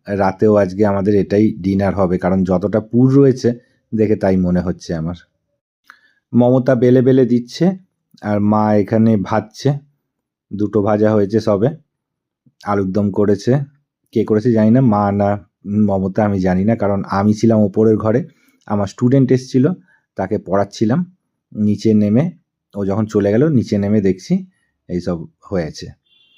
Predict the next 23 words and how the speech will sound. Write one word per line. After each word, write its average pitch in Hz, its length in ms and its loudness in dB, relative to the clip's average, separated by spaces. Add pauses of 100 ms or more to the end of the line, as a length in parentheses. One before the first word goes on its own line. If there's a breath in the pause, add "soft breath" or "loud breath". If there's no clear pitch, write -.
(400)
তো 82 120 -10
ছোট 104 220 -2
বেবি 104 300 2
এখানে 107 420 0 (800)
নিজেই 101 400 -2
একা 92 220 -2
একা 104 200 -2
ছিঁড়ে 101 360 -2
খাচ্ছে। - 560 -12 (460)
এটা 98 240 -2
দেখার 98 320 -2
পরে 107 220 0
মমতার 104 540 2 (480)
বেলাও 104 400 2
সার্থক, 123 600 -4 (460)
আর - 360 0
মায়ের 104 440 0
ভাজাও 107 440 2
সার্থক। 107 500 -2 (800 loud breath)
এ 110 240 4
নিজে 107 400 4
হাতে 135 340 2
তুলে 139 540 4